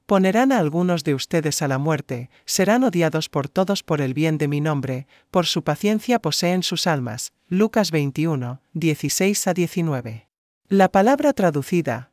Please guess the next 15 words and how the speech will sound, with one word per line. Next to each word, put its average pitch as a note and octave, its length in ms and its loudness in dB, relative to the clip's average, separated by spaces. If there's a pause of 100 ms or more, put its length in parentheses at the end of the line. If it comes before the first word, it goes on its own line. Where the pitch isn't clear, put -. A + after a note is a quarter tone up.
paciencia, F3+ 800 0
es G#3 200 0
la F3+ 160 2
palabra E3+ 400 2
griega, D3 560 -2
upomona, D#3+ 720 0 (180)
que E3+ 140 0
significa D#3+ 760 -2 (120)
permanecer D3+ 600 0
debajo. C3+ 600 -4 (420)
Para F#3 260 6
el E3+ 120 2
cristiano, D#3 760 -2 (140)
esto A3 320 2
significa D#3+ 800 -2